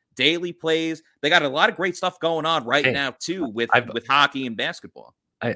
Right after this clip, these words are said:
Speaker 2: I, I have come so close to winning one hundred dollars the last two times that I've done the pick'ems, right? The over-under pick'ems. And, and I just put my slip in again f-, for tonight's game. Um,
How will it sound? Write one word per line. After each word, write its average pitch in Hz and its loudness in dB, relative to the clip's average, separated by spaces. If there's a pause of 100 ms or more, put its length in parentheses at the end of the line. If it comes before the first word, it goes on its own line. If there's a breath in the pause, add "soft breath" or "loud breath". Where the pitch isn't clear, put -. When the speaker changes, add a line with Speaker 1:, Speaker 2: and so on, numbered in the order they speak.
Speaker 2:
I, 120 6
I 110 4
have 123 6
come 117 0
so 151 8
close 147 6
to 123 4
winning 107 2
one 110 0
hundred 117 2
dollars 101 2
the - -2
last 101 0
two 104 -4
times 92 -2 (320 soft breath)
that 98 -4
I've 101 -4
done 95 0 (100)
the 90 -4
pick'ems, - 0
right? 92 -2
The 98 -2
over-under 113 2
pick'ems. 87 2 (600 soft breath)
And, 92 -2
and 92 -4
I 90 2
just 90 -6
put 113 2
my 98 0
slip 107 0
in 98 0
again 104 -2
f-, - -14 (100)
for 92 0
tonight's 95 -4
game. 71 -6 (520 soft breath)
Um, 92 0